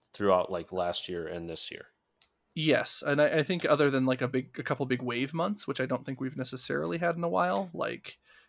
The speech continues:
Speaker 2: um, like a Hydra, the Hydra Shield wave type
Speaker 1: Yeah.
Speaker 2: stuff. We haven't had one of those, um, so there, I think that's a little slower, like,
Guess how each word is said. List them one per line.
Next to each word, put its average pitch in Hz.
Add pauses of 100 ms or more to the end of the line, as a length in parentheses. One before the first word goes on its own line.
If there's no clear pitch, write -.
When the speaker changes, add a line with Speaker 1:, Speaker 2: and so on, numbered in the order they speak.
(100)
Speaker 2:
um, - (480)
like 127
a 120
Hydra, 120
the 120
Hydra -
Shield 123
wave 135
type -
Speaker 1:
Yeah. 98
Speaker 2:
stuff. 82
We 135
haven't 131
had 147
one 135
of -
those, - (420)
um, -
so 127
there, 117 (340)
I 147
think 135
that's 127
a 151
little 151
slower, 160
like, 143